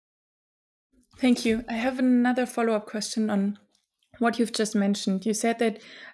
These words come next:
um, you engage with the socs on an individual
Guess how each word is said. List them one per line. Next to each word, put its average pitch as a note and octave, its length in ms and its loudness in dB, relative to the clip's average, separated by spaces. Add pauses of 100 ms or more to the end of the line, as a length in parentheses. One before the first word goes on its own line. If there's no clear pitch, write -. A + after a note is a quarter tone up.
(160)
um, G#3+ 400 6
you A3 100 2
engage A3+ 500 2
with A#3+ 120 -4
the A#3 80 0
socs A3+ 520 -4 (200)
on G#3 180 2
an G#3 140 4
individual A3+ 760 2